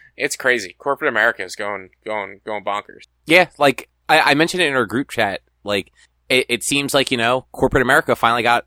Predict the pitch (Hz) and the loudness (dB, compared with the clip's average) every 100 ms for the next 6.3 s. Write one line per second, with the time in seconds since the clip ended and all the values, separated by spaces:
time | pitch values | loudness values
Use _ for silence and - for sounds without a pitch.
0 | _ 110 107 104 113 113 - 123 104 120 | _ 4 4 2 0 0 0 -4 -2 -4
1 | 151 - 101 - 101 107 104 101 101 104 | -4 -4 -6 -2 0 0 -4 -4 -4 0
2 | 110 165 180 135 113 87 101 104 107 110 | 2 2 2 -2 -4 -4 -4 0 0 0
3 | 110 - - - _ - - 156 - 151 | -4 -10 -20 -20 _ -6 -2 -2 -2 -4
4 | 160 151 151 - 160 160 160 151 151 - | -4 -4 -6 -2 -2 -2 -2 0 0 0
5 | 113 92 85 _ _ _ - 160 175 - | -4 -4 -12 _ _ _ -2 0 0 -2
6 | _ 147 | _ -8